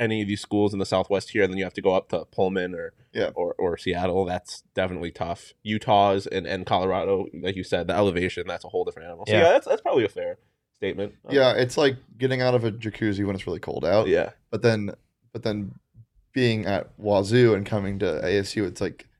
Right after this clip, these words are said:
Speaker 2: getting in a jacuzzi when it's
Speaker 3: Yeah.
Speaker 2: cold out. So
Speaker 1: Yeah.
Speaker 2: it's
Speaker 3: It's
Speaker 2: nicer for
Speaker 3: nice.
Speaker 2: them. Uh, Jacob brings up a good point, though. He says, "It's great that A S U ends regular season against top,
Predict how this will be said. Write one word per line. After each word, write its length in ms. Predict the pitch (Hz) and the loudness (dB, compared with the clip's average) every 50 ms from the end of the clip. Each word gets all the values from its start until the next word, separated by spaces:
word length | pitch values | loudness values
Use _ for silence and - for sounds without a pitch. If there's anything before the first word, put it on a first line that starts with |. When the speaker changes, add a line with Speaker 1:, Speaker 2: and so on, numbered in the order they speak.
| _ _ | _ _
Speaker 2:
getting 200 | - - 95 98 | -10 -8 -8 -6
in 100 | - - | -6 -6
a 60 | 104 98 | -6 -6
jacuzzi 420 | 90 - - - - 67 - - - | -6 -8 -10 -10 -10 -10 -10 -12 -10
when 80 | - - | -6 -4
it's 80 | - | -4
Speaker 3:
Yeah. 80 | - - | -4 -4
Speaker 2:
cold 160 | - - - | -6 -8 -8
out. 200 | - - - - | -10 -12 -14 -16
So 140 | - - - | -18 -16 -12
Speaker 1:
Yeah. 100 | - - - - _ _ _ | -10 -10 -12 -12 _ _ _
Speaker 2:
it's 120 | - - - | -20 -16 -12
Speaker 3:
It's 160 | 98 107 113 | -10 -6 -6
Speaker 2:
nicer 160 | 107 - - - | -4 -6 -6 -6
for 60 | - | -8
Speaker 3:
nice. 100 | 92 101 | -8 -8
Speaker 2:
them. 100 | 107 - - - - - | -10 -12 -16 -18 -10 -6
Uh, 100 | 107 107 | -4 0
Jacob 240 | 104 135 147 143 123 | 2 2 2 2 2
brings 160 | 127 117 104 | 0 0 0
up 40 | 101 | -2
a 40 | 101 | -4
good 120 | 98 95 - | -6 -6 -6
point, 200 | 101 95 92 - | -6 -8 -6 -4
though. 120 | 92 92 | -4 -4
He 60 | 90 | -4
says, 280 | 87 - 95 90 90 - - - - - | -4 -4 -4 -4 -4 -6 -12 -20 -12 -10
"It's 140 | - 92 - | -8 -6 -2
great 160 | - 135 120 | -2 0 0
that 120 | 131 117 | 2 2
A 120 | 107 117 120 | 2 2 2
S 140 | 117 - - | 0 0 0
U 80 | 127 113 | 0 -2
ends 180 | 107 110 101 | -4 -4 -4
regular 300 | 101 107 107 107 104 98 | -4 -4 -4 -4 -4 -6
season 340 | 98 - - 98 98 104 95 | -6 -6 -8 -6 -6 -6 -8
against 320 | 90 87 90 92 - - | -8 -8 -10 -12 -12 -8
top, 220 | - 95 85 - | -6 -4 -4 -4